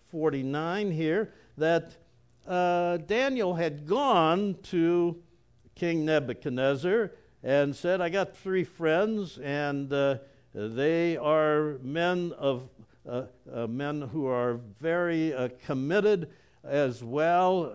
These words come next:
unto, and very intelligent, and, uh, I think you ought to give them, uh, positions within, uh, the government." And since Daniel had such a,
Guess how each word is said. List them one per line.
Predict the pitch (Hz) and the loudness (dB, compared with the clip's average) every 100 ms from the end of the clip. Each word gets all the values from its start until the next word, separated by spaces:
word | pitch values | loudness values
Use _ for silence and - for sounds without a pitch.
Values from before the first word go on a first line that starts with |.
| 143 | -4
unto, | 143 147 147 135 - 147 143 139 135 _ | 0 2 0 -8 -4 -2 0 -2 -6 _
and | 127 123 | -6 -4
very | 123 143 139 139 | -2 0 0 -2
intelligent, | 127 117 - 180 185 156 170 165 - _ _ _ | -4 -6 -2 0 0 -2 -6 -8 -12 _ _ _
and, | 123 131 131 127 120 | -6 -2 -2 -4 -2
uh, | 127 123 127 _ | -2 -2 -8 _
I | 196 240 | -2 -2
think | 240 170 | -2 -2
you | 185 | 0
ought | 160 | 0
to | 156 | 0
give | 151 139 | 0 -2
them, | 143 131 135 | -4 -4 -6
uh, | 120 127 | -2 -4
positions | 123 - 151 123 151 208 - 139 127 135 - - | -4 -6 -6 -4 0 0 0 -4 -4 -6 -10 -12
within, | 123 135 151 147 147 143 _ _ 123 | -6 -2 0 0 -2 -10 _ _ -2
uh, | 135 139 - | 0 0 -2
the | 123 | -6
government." | 123 151 185 143 110 104 | -2 0 0 0 -4 -8
And | 127 156 | -10 -10
since | - - 240 214 - - _ _ _ | -14 -8 -6 -6 -10 -20 _ _ _
Daniel | 107 170 185 180 175 170 165 151 | -4 0 0 2 4 4 4 0
had | 127 143 156 151 139 | -4 2 4 2 -2
such | - 151 147 | -2 -2 -2
a, | 135 | -8